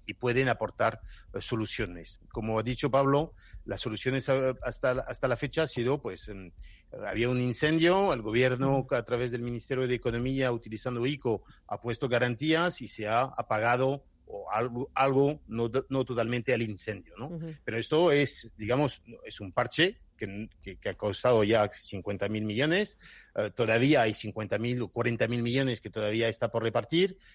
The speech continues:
Speaker 1: y vamos a ir viendo cómo se van repartiendo. Pero esto va, va a venir una segunda fase, una, una segunda fase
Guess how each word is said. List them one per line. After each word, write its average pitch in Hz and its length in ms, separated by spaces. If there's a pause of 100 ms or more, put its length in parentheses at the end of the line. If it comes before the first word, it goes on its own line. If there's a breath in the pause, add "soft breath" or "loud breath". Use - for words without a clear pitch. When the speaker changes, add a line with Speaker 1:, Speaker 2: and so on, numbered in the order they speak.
(100)
Speaker 1:
y 110 80
vamos 110 320
a - 20
ir 110 140
viendo 117 340
cómo 113 220
se - 100
van 107 220
repartiendo. 87 580 (380 soft breath)
Pero 135 160
esto 180 180
va, 156 200
va 120 200
a 127 60
venir 127 300
una 165 220
segunda 107 600
fase, 113 400
una, 107 180 (140)
una 123 320
segunda 135 400
fase 170 400